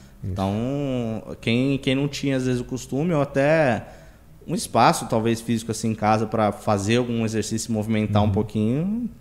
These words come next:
Speaker 2: se
Speaker 1: É.
Speaker 2: prejudicou muito,
Speaker 1: Não,
Speaker 2: né?
Speaker 1: setenta por cento dos meus pacientes na pandemia engordaram, assim. Engordaram mesmo, tendo um plano lá,
Speaker 2: Uhum.
Speaker 1: mas não conseguiram adaptar aquele plano ou seguir realmente aquele plano.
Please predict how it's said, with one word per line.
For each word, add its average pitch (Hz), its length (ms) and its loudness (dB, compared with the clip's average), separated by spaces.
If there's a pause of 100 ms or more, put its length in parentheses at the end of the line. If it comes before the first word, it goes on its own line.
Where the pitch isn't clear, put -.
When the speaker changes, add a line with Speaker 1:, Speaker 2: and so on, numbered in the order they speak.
(160)
Speaker 2:
se - 100 -12
Speaker 1:
É. - 40 -8
Speaker 2:
prejudicou 110 600 0
muito, 127 320 2
Speaker 1:
Não, - 80 2
Speaker 2:
né? 120 40 2
Speaker 1:
setenta 175 560 6
por 208 160 6
cento 165 220 4
dos 156 80 2
meus 156 160 2
pacientes 131 640 0
na 135 100 0
pandemia 123 580 2
engordaram, 156 580 8
assim. - 240 -6 (360)
Engordaram 127 520 4
mesmo, 185 680 8 (520)
tendo 202 300 8
um 196 100 10
plano 165 560 6
lá, 143 280 2
Speaker 2:
Uhum. 117 280 -8 (100)
Speaker 1:
mas 147 280 6
não 160 180 8
conseguiram 185 680 2
adaptar 170 680 4
aquele 170 260 4
plano 175 560 6
ou 175 80 2
seguir 156 460 0
realmente 156 440 2
aquele 165 200 -2
plano. 113 360 -2